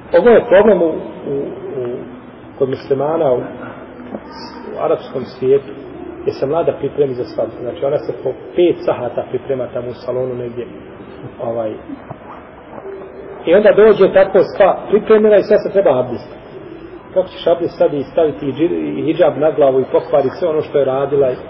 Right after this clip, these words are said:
Jer oni imaju, znači, kada je pripreme iz salona, ima poseban šator koji se stavi i ona ide do auta da je niko ne vidi, jel, i tako. Znači, nema u tome nikakvog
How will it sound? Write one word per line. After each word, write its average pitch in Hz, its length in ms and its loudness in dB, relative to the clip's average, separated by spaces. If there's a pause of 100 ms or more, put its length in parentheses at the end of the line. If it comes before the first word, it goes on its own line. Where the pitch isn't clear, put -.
(360)
Jer 139 100 0
oni 165 100 2
imaju, 180 140 2 (160)
znači, 156 240 -2
kada 151 140 4
je 143 120 2
pripreme 185 360 4
iz 143 80 2
salona, 165 480 6 (320)
ima 180 120 4
poseban 180 420 4
šator 143 460 2
koji - 120 0
se - 100 -8
stavi 165 300 2
i 170 80 4
ona 160 120 4
ide 156 160 4
do 131 80 4
auta 151 300 4
da 135 80 4
je 131 60 2
niko 135 240 -4
ne 131 80 -2
vidi, 131 240 -4
jel, 127 120 0
i 123 100 -6
tako. 135 280 -2 (220)
Znači, 147 220 -2
nema 202 180 6 (100)
u - 40 0
tome 202 160 6
nikakvog 208 340 4